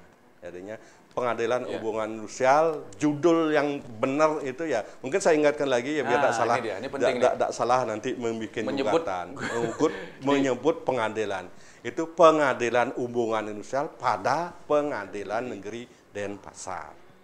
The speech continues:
Speaker 2: Ulang lagi
Speaker 1: Ya.
Speaker 2: sekali, Pak.
Speaker 1: Pengadilan Hubungan Industrial
Speaker 2: Ya.
Speaker 1: pada Pengadilan Negeri Denpasar.
Speaker 2: Ini ya, ini
Speaker 1: Ya.
Speaker 2: teman-teman
Speaker 1: I-,
Speaker 2: ya.
Speaker 1: it-, itu penting.
Speaker 2: Apa Pak saya suruh, suruh ngulang tadi karena itu penting sekali.
Speaker 1: Penting,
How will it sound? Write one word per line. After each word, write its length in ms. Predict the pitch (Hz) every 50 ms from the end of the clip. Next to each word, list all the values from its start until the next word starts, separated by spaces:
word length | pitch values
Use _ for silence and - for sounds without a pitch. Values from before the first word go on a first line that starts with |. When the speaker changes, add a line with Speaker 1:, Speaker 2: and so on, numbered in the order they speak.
| - -
Speaker 2:
Ulang 160 | 113 135 156
lagi 160 | 160 156 147 151
Speaker 1:
Ya. 40 | 147
Speaker 2:
sekali, 160 | 151 160 170
Pak. 120 | 170 180 - - - - - - - -
Speaker 1:
Pengadilan 720 | 147 151 156 156 139 127 123 127 123 123 131 127 127 -
Hubungan 560 | - 127 123 120 117 120 117 113 113 117 120 117
Industrial 680 | 113 107 104 101 95 - - - 107 110 120 131 143 147
Speaker 2:
Ya. 80 | 135 -
Speaker 1:
pada 480 | 117 113 110 107 120 135 143 156 160
Pengadilan 720 | 156 - 143 123 120 117 110 104 107 107 104 113 120 127 123
Negeri 480 | 107 101 95 107 110 117 117 117 104
Denpasar. 720 | 104 98 98 95 - 92 90 - - 92 85 85 - - _ _ _ _ _
Speaker 2:
Ini 240 | - 104 107 117 123 117
ya, 80 | 107 101 104 -
ini 240 | 113 131 135 127
Speaker 1:
Ya. 160 | 107 117 107 98
Speaker 2:
teman-teman 400 | 95 120 120 113 117 120 127 120
Speaker 1:
I-, 160 | 131 143 -
Speaker 2:
ya. 20 | -
Speaker 1:
it-, 240 | 165 160 - 170 185
itu 80 | 190 196
penting. 480 | - 190 185 196 - - 127 127 135 - - - -
Speaker 2:
Apa 240 | - - - 143
Pak 160 | - 143 135 135
saya 160 | 143 131 127
suruh, 320 | - 139 131 131 123 98
suruh 240 | - - 127 131 127
ngulang 240 | 123 120 123 117 113
tadi 160 | 117 120 120
karena 240 | - 123 123 135 147
itu 80 | 151
penting 240 | - 131 117 110 110
sekali. 320 | 104 - - 101 95 95 -
Speaker 1:
Penting, 240 | 113 - 117 104